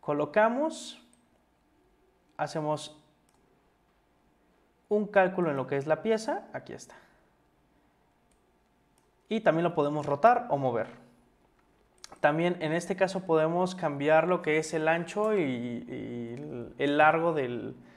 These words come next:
de lo que es el implante. Vamos a ponerlo, por ejemplo, aquí a seis y aquí a diecisiete, por ejemplo. Y listo, lo hizo más ancho.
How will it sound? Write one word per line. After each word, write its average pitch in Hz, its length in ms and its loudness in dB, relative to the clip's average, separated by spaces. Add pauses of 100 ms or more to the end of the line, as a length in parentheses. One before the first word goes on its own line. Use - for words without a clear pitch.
(380)
de 139 120 -2
lo 135 180 -2
que 139 300 0
es 143 160 -4
el 160 100 -2
implante. 151 460 0
Vamos 175 200 0
a 147 80 -8
ponerlo, 139 380 -4
por 135 100 -4
ejemplo, 135 320 -8
aquí 143 220 -6
a 135 140 0
seis - 580 -4 (540)
y - 80 -4
aquí 160 340 -2
a 165 280 2
diecisiete, 135 680 -6
por - 160 -8
ejemplo. 240 540 -6 (1900)
Y 143 100 -2
listo, 120 380 -6 (400)
lo 143 160 -2
hizo 147 180 -4
más 139 300 -2
ancho. 117 320 -8